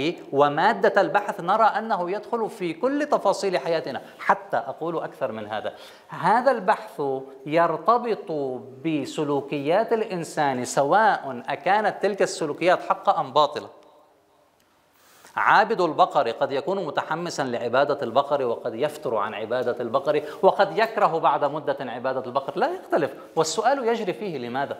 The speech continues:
كما يحصل معي يحصل معه. وبالتالي ما سنذكره أيضًا من أسباب ومن علاجات للمسألة تجري فيّ وفيه على حد سواء من دون أي فرق. طيب.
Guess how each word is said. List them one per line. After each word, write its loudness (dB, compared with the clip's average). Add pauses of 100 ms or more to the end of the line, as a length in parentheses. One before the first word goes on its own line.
(1300)
كما 4
يحصل -4
معي -6
يحصل -6
معه. -6 (600)
وبالتالي 4
ما 4
سنذكره 4
أيضًا 4
من -2 (220)
أسباب 4
ومن 0
علاجات 4
للمسألة 2
تجري 2
فيّ 2
وفيه 4
على 4
حد -2
سواء 2
من -8
دون -4 (460)
أي 2
فرق. -2 (880)
طيب. -4